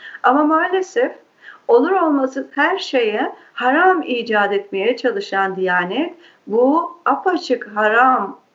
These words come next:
olan yönetim uygulamasına karşı sesini çıkarmıyor. Ayet de şöyle devam ediyor zaten.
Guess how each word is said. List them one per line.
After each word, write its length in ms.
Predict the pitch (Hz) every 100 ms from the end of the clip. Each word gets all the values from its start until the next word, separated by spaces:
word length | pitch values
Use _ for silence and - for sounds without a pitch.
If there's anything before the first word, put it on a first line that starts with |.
| _ -
olan 680 | 185 180 175 202 269 294 294 - - _ 180
yönetim 840 | 208 208 214 214 - 277 220 185 -
uygulamasına 960 | 180 165 170 165 165 160 - 170 165
karşı 720 | - 160 - - 247 294 320 - _ _ _
sesini 460 | - 170 - 190
çıkarmıyor. 680 | 208 - - - - - - _ _ _ _ _ _ _ - - - _ _ _ _ _ _ _ _ _
Ayet 440 | - 233 311 370 -
de 280 | 311 254 -
şöyle 360 | - 247 277 226
devam 400 | 202 185 180 175
ediyor 280 | 170 170
zaten. 540 | 170 170 170 175 175